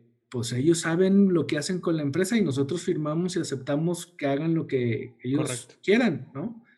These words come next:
Speaker 1: ¿De qué es censura? Pues lo censura. Que estuvo bien o que estuvo mal, pues yo sí creo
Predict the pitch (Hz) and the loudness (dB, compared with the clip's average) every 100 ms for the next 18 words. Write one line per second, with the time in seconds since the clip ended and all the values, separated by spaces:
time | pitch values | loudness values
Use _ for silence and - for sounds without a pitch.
0 | _ _ _ - 123 160 170 233 208 220 | _ _ _ -6 0 0 4 4 6 4
1 | 247 120 117 135 147 143 151 139 185 - | 2 -4 -4 0 0 -2 -4 0 0 0
2 | 139 - 185 202 202 208 - 139 175 180 | -2 4 8 10 8 8 2 -2 0 4
3 | 190 202 214 - - _ _ _ - 151 | 6 4 4 -4 -18 _ _ _ -16 -2
4 | 143 147 139 120 - 160 160 185 - 202 | 0 4 4 2 -2 -4 -4 -8 2 8
5 | 202 196 202 | 8 8 4